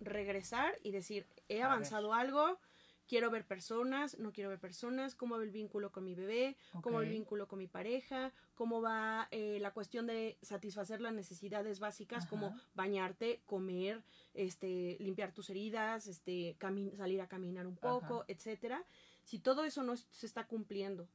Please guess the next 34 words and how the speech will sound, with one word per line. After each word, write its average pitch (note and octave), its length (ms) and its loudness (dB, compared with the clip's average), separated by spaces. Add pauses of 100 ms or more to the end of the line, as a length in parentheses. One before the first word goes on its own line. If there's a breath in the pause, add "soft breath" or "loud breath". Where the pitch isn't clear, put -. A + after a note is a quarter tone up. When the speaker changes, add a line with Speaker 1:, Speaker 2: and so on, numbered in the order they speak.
(200)
Speaker 1:
y F#3+ 260 -4
estás G3 240 -6
teniendo A#3 360 -2
problemas G3 480 -6
de F#3 80 -4
voluntad F#3 560 -2
o G3 100 -4
de F3+ 260 -6
querer G3 280 -4
hacer G3+ 240 -8
las F#3 160 -10
cosas, C4 440 -8
Speaker 2:
Ujú. F3 300 -4
Speaker 1:
hay G3 140 0
que G#3 120 -6
tener F#3+ 460 -6
cuidado F3 400 -2
con E3+ 180 -6
esa, E3 200 -10 (280)
con F#3 160 -6
esa F3 180 -8
situación. E3 480 -8 (280)
Speaker 2:
Ok. D3+ 200 -4 (440)
Speaker 1:
Entonces F#3 380 -2
podemos F#3+ 320 -6
recurrir F3 380 -6
a F3 40 -6
algún F3 200 -4
especialista G#3+ 640 -6
o A#3+ 80 0
empezar F3 320 -8
a - 20 -2
informarnos E3 640 -6
de D#3+ 160 -4